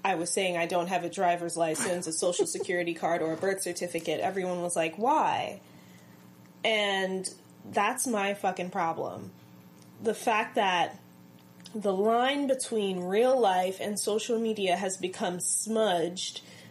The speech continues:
It's, like, such a, it's so blurred that now if you unfollow somebody on Instagram, it means,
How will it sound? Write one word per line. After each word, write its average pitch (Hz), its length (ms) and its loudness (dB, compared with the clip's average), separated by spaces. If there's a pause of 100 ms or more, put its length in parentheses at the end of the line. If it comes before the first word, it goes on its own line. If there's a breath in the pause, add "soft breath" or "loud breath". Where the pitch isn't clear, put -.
(100)
It's, 220 260 0
like, 220 240 2
such - 520 0
a, 330 200 4
it's - 220 -2
so 285 400 2
blurred 208 680 2 (320 loud breath)
that 208 220 4
now 254 340 2
if 226 220 -4
you 262 80 0
unfollow 240 680 4
somebody 202 680 2
on 185 160 -2
Instagram, 175 840 -2
it - 100 -2
means, 175 640 -4